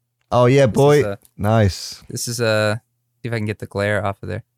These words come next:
Speaker 1: Yeah,
Speaker 2: This
Speaker 1: that's
Speaker 2: is the
Speaker 1: it. Yeah, yeah.
Speaker 2: Japanese edition of it. It's got a little sticker here that says that it, uh, doesn't include the expansion pack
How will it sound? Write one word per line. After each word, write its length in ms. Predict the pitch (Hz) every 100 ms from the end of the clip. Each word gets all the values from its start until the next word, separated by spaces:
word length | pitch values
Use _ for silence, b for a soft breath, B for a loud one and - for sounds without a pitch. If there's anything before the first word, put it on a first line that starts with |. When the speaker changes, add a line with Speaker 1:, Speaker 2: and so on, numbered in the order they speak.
| -
Speaker 1:
Yeah, 200 | 113 110
Speaker 2:
This 60 |
Speaker 1:
that's 100 | 113
Speaker 2:
is 40 | -
the 80 | 98
Speaker 1:
it. 60 |
Yeah, 100 | 113
yeah. 120 | 104 104
Speaker 2:
Japanese 300 | 95 110 117
edition 400 | 104 107 113 107
of 140 | 104
it. 140 | 110 -
It's 160 | -
got 180 | 123 113
a 40 |
little 340 | 110 110 110 - _ _ -
sticker 360 | - 123 117
here 260 | 113 110 107
that 120 | 95
says 380 | - 107 101 -
that 140 | 107
it, 120 | 95 - _ _ -
uh, 280 | 101 98 107
doesn't 300 | 110 107 107
include 400 | 104 - 110 101
the 160 | 107 101
expansion 540 | 104 - 104 104 -
pack 260 | - 98